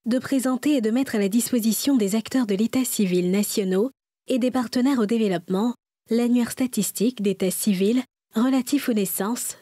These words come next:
décès, mariages et divorces enregistrés au cours de l'année deux mille vingt-trois, ainsi que son rapport d'analyse.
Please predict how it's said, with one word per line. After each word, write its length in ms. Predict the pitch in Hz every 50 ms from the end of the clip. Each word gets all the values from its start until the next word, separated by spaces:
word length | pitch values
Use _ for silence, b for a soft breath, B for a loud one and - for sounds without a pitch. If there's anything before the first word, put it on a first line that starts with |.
| _
décès, 560 | 214 190 202 202 190 - - - 196 226 262 - _ _ _ _ _ _ -
mariages 520 | 226 233 247 254 240 254 262 285 294 247 247
et 60 | 226
divorces 560 | 196 214 196 180 190 190 220 - - - - 262 -
enregistrés 520 | 254 254 254 247 240 262 233 - - 302
au 100 | 294 240
cours 160 | 202 - 254 254
de 80 | 220
l'année 300 | 202 208 226 240 269 262
deux 80 | 208 196
mille 180 | 214 247 226
vingt-trois, 520 | 202 202 185 175 - - 185 180 185 - - _ _ _ _ _ _ _ _
ainsi 260 | - 208 202 - 214
que 100 | 185 202
son 180 | 185 - 202 185
rapport 520 | 196 226 233 - - 185 185 220 233 -
d'analyse. 600 | 214 247 247 233 202 180 180 180 180 180 175 -